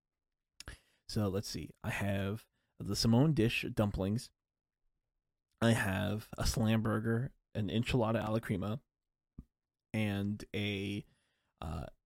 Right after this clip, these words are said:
and egg and rice. My fifth item would be, <sighs> man,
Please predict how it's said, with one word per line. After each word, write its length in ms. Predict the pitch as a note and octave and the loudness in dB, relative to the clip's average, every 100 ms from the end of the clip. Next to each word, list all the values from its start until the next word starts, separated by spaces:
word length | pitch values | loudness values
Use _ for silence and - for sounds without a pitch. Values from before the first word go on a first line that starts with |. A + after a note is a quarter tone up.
| - | -2
and 200 | G#2+ E2 | 0 0
egg 200 | G#2 F#2 | -2 -2
and 140 | D#2 | -4
rice. 400 | G1+ - - - _ _ _ _ _ _ _ _ _ _ _ _ _ _ _ - _ _ _ | -8 -10 -14 -16 _ _ _ _ _ _ _ _ _ _ _ _ _ _ _ -20 _ _ _
My 140 | - - | -14 -12
fifth 580 | - - - D#3+ - - - - | -12 -4 2 4 2 -6 -10 -12
item 320 | D#2+ E2+ B1 C2+ _ _ _ _ _ _ - | -12 -10 -12 -18 _ _ _ _ _ _ -14
would 160 | C2 - | -12 -12
be, 240 | D#2 C#2+ C2 A#1+ _ _ _ _ _ _ _ _ _ _ _ _ _ _ _ _ - | -12 -12 -12 _ _ _ _ _ _ _ _ _ _ _ _ _ _ _ _ _ -16
<sighs> 580 | - - _ _ _ - | -14 -14 _ _ _ -12
man, 300 | - - | -10 -8